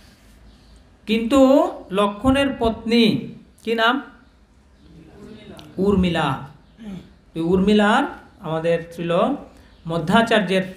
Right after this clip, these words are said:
কমেন্টারিতে, ভাষ্যে উর্মিলার মহিমা, মহিমা কীর্তন করেছে। মনে হয় যেন, এ, আরও একটা ছোট রামায়ণ শুধু উর্মিলার মহিমা কীর্তন করে। হ্যাঁ,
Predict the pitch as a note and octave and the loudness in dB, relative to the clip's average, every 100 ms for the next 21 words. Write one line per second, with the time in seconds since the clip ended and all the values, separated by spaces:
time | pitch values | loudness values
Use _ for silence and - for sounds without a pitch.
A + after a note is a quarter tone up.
0 | - - _ _ _ - - - - F3 | -20 -20 _ _ _ -20 -20 -12 -4 -2
1 | F3 F3 C#3+ C#3+ C#3 D#3 F3+ - - C#3+ | 0 0 -2 -2 -2 0 0 -2 -6 -8
2 | - - G#3+ C4 B3 B3+ A#3+ A#3 G#3+ G3+ | -10 -14 -4 -2 0 2 4 4 4 4
3 | G#3+ A3 G#3 F3+ F3 F#3+ F#3 F#3 D#3 E3+ | 4 2 0 0 -2 0 -2 -4 -10 -10
4 | D#3 D3+ D3 C#3+ B2 A#2+ - _ _ _ | -12 -8 -8 -8 -12 -14 -20 _ _ _
5 | - _ - F3 F#3 G3+ A3 G#3 G3+ B3 | -20 _ -2 2 4 4 4 2 2 0
6 | D4 - - _ _ _ _ _ - F3 | 0 -6 -20 _ _ _ _ _ -16 -12
7 | E3 D#3+ E3+ G3+ G3 F#3+ G#3 G#3 G#3 G3 | -10 -2 2 2 0 0 0 2 2 2
8 | G3 F3+ F3 F3+ F#3 E3+ F3 F3 F3 F3+ | 2 0 -2 -2 -2 -2 -2 -2 0 0
9 | F#3 D#3+ C#3 C#3+ C#3 - - - _ _ | 0 -2 -6 -10 -10 -12 -18 -20 _ _
10 | _ _ _ _ _ _ _ _ _ _ | _ _ _ _ _ _ _ _ _ _
11 | _ _ _ _ _ _ _ _ - C#3+ | _ _ _ _ _ _ _ _ -6 -4